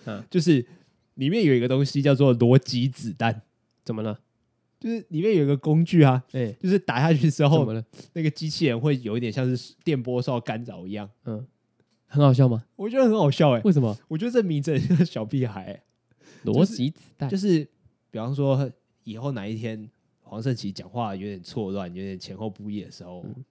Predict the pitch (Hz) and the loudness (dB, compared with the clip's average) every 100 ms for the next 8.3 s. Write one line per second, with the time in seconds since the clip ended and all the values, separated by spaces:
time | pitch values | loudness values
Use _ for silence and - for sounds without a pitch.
0 | _ 123 113 104 98 95 95 - 113 117 | _ -10 -6 -6 -6 -8 -10 -8 -8 -10
1 | - 147 101 104 - 170 156 135 135 135 | -12 -14 -12 -14 -10 -6 -2 -2 -4 -4
2 | 135 123 - - 120 98 110 101 117 - | -8 -8 -12 -12 -14 -12 -12 -14 -16 -20
3 | _ _ _ - 277 170 147 147 160 175 | _ _ _ -4 4 6 8 8 8 6
4 | 117 117 160 196 202 180 135 143 165 208 | 4 4 6 8 8 10 10 10 8 8
5 | 214 143 143 - 403 - 233 220 277 320 | 6 4 2 4 6 10 10 10 6 2
6 | 494 - 170 247 277 208 190 185 185 170 | 0 2 0 2 2 2 -2 2 4 6
7 | 156 131 117 175 143 120 127 190 180 151 | 6 2 2 4 6 4 2 4 6 6
8 | 143 175 | 4 2